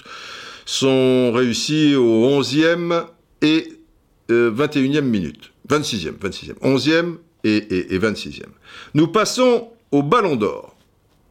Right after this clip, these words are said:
Alors, je vous avais dit, l'année d'avant, c'était une surprise pour, euh, Yashin par rapport à la saison effectuée. Ben là, c'est un peu de la même veine, si vous voulez, parce que c'est Denis Law, l'Écossais de Manchester United,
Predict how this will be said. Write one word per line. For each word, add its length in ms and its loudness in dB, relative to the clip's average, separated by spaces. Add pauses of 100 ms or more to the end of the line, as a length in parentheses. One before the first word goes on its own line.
(100)
Alors, 360 2
je 80 -8
vous 80 0
avais 200 4
dit, 160 0
l'année 280 2
d'avant, 320 2
c'était 300 -2
une 80 0
surprise 880 0
pour, 400 2
euh, 800 2
Yashin 500 0
par 140 0
rapport 260 0
à 40 2
la 100 0
saison 360 0
effectuée. 440 0
Ben 140 0
là, 140 2
c'est 140 0
un 160 0 (220)
peu 280 4
de 120 -6
la 100 2
même 240 0
veine, 340 0
si 160 -4
vous 160 0
voulez, 320 2 (460)
parce 160 0
que 100 2
c'est 140 0
Denis 420 0
Law, 500 0
l'Écossais 640 -2
de 80 -6
Manchester 640 -2
United, 720 -2